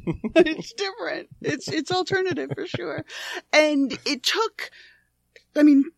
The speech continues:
quite a while. I would, six months to a year before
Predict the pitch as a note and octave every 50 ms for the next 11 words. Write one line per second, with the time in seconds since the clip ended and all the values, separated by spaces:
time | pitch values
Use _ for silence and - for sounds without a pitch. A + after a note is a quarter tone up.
0 | _ _ _ _ - - _ - - - - G#4+ A4 G4 D#4+ D4 A3 A#3+ A#3 A#3
1 | A3 F#3+ E3+ D#3 - - A3+ B3+ B3+ C4+ - - - - - D4 - - D4+ D#4
2 | C#4+ - - - - C#4 B3+ G#3 F3+ G3+ G#3+ G3+ - - - - - - - _
3 | _ _ - C4 B3+ - - - - - D4+ C4 A#3+ A3+ A3 G#3+ G#3 F#3